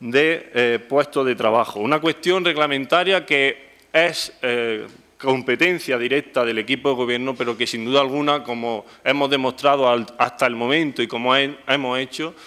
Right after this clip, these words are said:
vamos a seguir consensuando. Este trabajo va a normalizar la política de personal de este ayuntamiento y regularizará el procedimiento que debe de garantizar el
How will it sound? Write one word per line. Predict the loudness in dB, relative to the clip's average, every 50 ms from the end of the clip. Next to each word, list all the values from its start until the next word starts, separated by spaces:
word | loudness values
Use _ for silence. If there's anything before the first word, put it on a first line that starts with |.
| -20 -20 _ 0
vamos | 2 2 2 4 2 2 2 2 2 2
a | 0 -2
seguir | -2 -4 -2 0 -2 -2 -2 -6 -14 -10
consensuando. | -6 -4 -4 -4 -2 0 0 0 0 -2 -2 2 2 2 2 0 -4 -6 -8 -10 -12 -16 -18 -18 -18 -16 -16 -16 -14 -14 -14 -14 -14 -16 -18 -20 -20 -14 -2 -2
Este | -2 0 0 -4
trabajo | 0 2 2 4 4 2 2 2 0 2 4
va | 4 4 4 4 0
a | 0 0 0 0
normalizar | 0 0 -2 0 2 2 2 0 -2 0 0 2 2 2 0 0
la | 2 2 2 2 0
política | -2 0 0 0 0 0 -2 2 2 2 2
de | 2 2
personal | 0 -2 0 0 0 2 2 2 2 2
de | 0
este | 0 2 0
ayuntamiento | 2 2 0 0 0 0 2 2 2 0 0 -4 -8 -10 -10 -10 -14 -18 -20 -20 -18 -10 -2
y | 0 2 2
regularizará | 2 2 0 2 2 2 2 2 2 -2 0 0 2 4 6 4 4 4
el | 2 0
procedimiento | -2 -4 -2 0 0 0 0 0 0 0 0 -2 0
que | 0 0
debe | 0 2 0 2 2
de | 2 2
garantizar | 2 2 2 0 -2 -4 -6 -8 -6 -2 0 0 0 0
el | -4 -6 -6